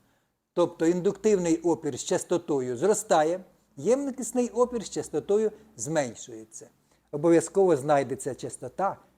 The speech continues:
на якій ці два опори будуть однакові, компенсують один одного. От тоді й буде дуже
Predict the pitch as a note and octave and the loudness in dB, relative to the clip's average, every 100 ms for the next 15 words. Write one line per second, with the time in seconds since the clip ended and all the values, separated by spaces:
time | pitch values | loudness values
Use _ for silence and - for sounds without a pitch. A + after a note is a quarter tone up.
0 | - C3+ C#3+ C3 E3 D#3 - D3+ C3+ C3 | -10 -2 -2 -2 -4 -6 -6 -6 -6 0
1 | D3+ D3 - _ - C#3+ D3 D#3 D3+ D3+ | 0 0 -6 _ -6 -4 -2 -2 -2 -4
2 | _ - C3+ C#3+ C#3+ D3+ C3+ E3 F3 - | _ -10 -4 -4 -4 -6 -6 -6 -8 -10
3 | A2 G#2 _ _ F3+ E3 E3 C3+ - A#3 | -16 -20 _ _ -4 -2 -4 -6 -4 -4
4 | A3 E3+ D3+ C#3 A#2 G#2+ A2+ A#2+ - _ | -2 -4 -4 -6 -6 -12 -14 -20 -20 _
5 | - D3+ D#3 F#3 B3+ C#4+ B2+ E3 C#3+ B2 | -6 -4 0 0 2 2 2 0 2 0
6 | D3 C3+ | -2 -4